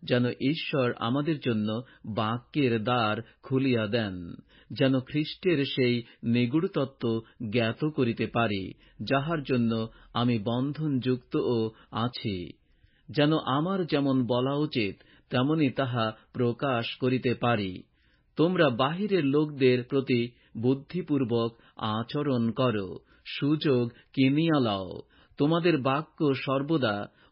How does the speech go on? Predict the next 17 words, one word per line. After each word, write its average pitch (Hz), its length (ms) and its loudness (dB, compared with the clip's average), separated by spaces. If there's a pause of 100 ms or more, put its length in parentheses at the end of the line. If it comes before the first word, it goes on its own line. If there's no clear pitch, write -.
অনুগ্রহযুক্ত 151 960 2
হোক, 123 480 2 (300)
লবণে 123 680 2 (220)
আশ্বাসযুক্ত 127 880 -4
হোক। 110 520 0 (340)
কাহাকে 180 440 0
কেমন 143 480 2
উত্তর 135 480 0
দিতে 131 280 0
হয়, 107 400 -2 (440)
তাহা 139 300 -2
যেন 127 200 2
তোমরা 117 520 0 (260)
জানিতে 117 480 0
পারো। 98 480 -2 (520)
শেষ 170 320 0 (140)
কথা, 117 460 -2